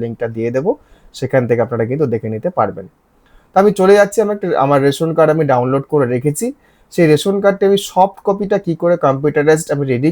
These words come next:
করব, রেডি করে তারপর আধারের প্রসেসে ফেলবো, সেইটা আপনাদেরকে প্রথমে দেখাই। রেশন কার্ডটি যখন আপনি ডাউনলোড করবেন, আপনার রেশন কার্ডটি কিন্তু এরকম হবে, যে ক্যাটাগরির হোক না কেন, এরকম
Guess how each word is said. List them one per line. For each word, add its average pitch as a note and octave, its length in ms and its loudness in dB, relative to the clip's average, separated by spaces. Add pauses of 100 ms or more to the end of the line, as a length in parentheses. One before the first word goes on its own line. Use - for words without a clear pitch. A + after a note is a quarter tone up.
করব, B2+ 180 2 (520)
রেডি D#3+ 240 2 (100)
করে D3 160 2 (180)
তারপর C#3 300 2 (180)
আধারের D3+ 360 2
প্রসেসে C#3+ 380 -4 (120)
ফেলবো, D3+ 320 2 (360)
সেইটা D#3 340 0
আপনাদেরকে A2+ 340 -6 (100)
প্রথমে B2 260 -8 (100)
দেখাই। F2+ 240 -12 (1160)
রেশন D#3+ 380 4
কার্ডটি G#3 300 2
যখন G3 180 2 (100)
আপনি F#3+ 120 -4 (100)
ডাউনলোড D3 460 2
করবেন, B2+ 340 2
আপনার C#3+ 220 0
রেশন C3+ 300 -2
কার্ডটি C#3+ 300 -2
কিন্তু D3 160 -4 (140)
এরকম B2 300 0 (100)
হবে, A2+ 180 -4 (720)
যে B2+ 160 2 (260)
ক্যাটাগরির C#3+ 560 2
হোক B2 100 -4 (100)
না B2 120 0
কেন, A2+ 120 -6 (600)
এরকম F3+ 320 2